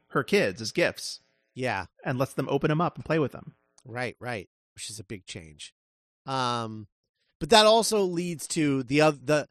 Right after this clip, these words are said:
Speaker 2: the other part that I was afraid of, I was dreading going into this,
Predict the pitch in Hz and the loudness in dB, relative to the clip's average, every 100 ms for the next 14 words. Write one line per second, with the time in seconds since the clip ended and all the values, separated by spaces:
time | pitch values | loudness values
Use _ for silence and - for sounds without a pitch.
0 | _ _ - 151 180 143 143 120 104 - | _ _ -2 2 4 2 0 0 -2 -10
1 | _ 156 147 - 202 233 247 220 208 - | _ 0 0 2 6 6 6 0 -2 -2
2 | 220 226 208 147 110 135 123 - 156 175 | 2 2 2 0 0 -4 -4 -4 0 2
3 | 160 131 127 127 120 127 147 170 208 - | 2 -2 -2 -2 -2 -2 0 2 0 0
4 | - | -6